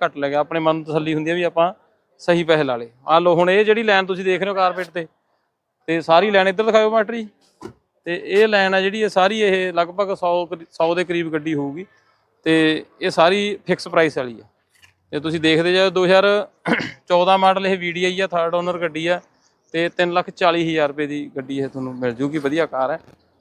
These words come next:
ਤੇ Alto ਇਹ ਕੇ ਟੈਨ ਫਸਟ ਓਨਰ ਗੱਡੀ ਆ ਤੇ ਇੱਕ ਲੱਖ ਸੱਤਰ ਹਜ਼ਾਰ ਰੁਪਏ ਦੀ ਗੱਡੀ ਆ ਫਸਟ ਓਨਰ। ਅਲਾਏ ਵਗੈਰਾ ਪਏ ਹੋਏ ਨੇ, ਨੰਬਰ ਵੀ ਬਹੁਤ ਵਧੀਆ ਗੱਡੀ ਦਾ,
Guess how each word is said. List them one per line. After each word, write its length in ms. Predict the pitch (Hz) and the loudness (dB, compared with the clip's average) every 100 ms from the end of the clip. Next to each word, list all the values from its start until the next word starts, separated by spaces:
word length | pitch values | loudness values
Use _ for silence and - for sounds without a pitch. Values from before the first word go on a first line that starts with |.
| _ | _
ਤੇ 120 | 165 - 156 | -12 -2 2
Alto 300 | 185 185 247 | 2 4 6
ਇਹ 180 | 226 226 | 6 4
ਕੇ 200 | 214 208 | 2 0
ਟੈਨ 240 | 208 214 220 226 220 - | 2 0 0 0 -2 0
ਫਸਟ 220 | 190 - 202 | 0 0 0
ਓਨਰ 240 | 202 208 | 0 0
ਗੱਡੀ 320 | 185 160 160 | -2 -4 -4
ਆ 160 | 185 202 _ _ _ _ _ _ _ _ _ | -4 -6 _ _ _ _ _ _ _ _ _
ਤੇ 260 | 180 185 - | 2 2 2
ਇੱਕ 200 | 190 - | -2 0
ਲੱਖ 200 | 208 208 | 0 0
ਸੱਤਰ 360 | - 190 208 202 | -4 -4 0 4
ਹਜ਼ਾਰ 240 | 190 170 | 4 2
ਰੁਪਏ 160 | 156 151 | 0 -6
ਦੀ 120 | 143 | -6
ਗੱਡੀ 220 | 127 131 | -6 -6
ਆ 60 | 131 156 | -4 -2
ਫਸਟ 220 | 135 127 | -4 -8
ਓਨਰ। 180 | 123 - _ _ - | -12 -16 _ _ -4
ਅਲਾਏ 220 | 156 160 175 | 2 2 2
ਵਗੈਰਾ 260 | 180 185 | 2 0
ਪਏ 220 | 165 156 | 0 -2
ਹੋਏ 180 | 151 170 | 0 -2
ਨੇ, 180 | 196 190 | -4 -4
ਨੰਬਰ 340 | 170 165 196 | -2 2 4
ਵੀ 80 | 196 | 2
ਬਹੁਤ 240 | 160 147 160 | 2 0 0
ਵਧੀਆ 300 | 147 170 147 | -2 0 0
ਗੱਡੀ 220 | 131 | -2
ਦਾ, 80 | 131 | -8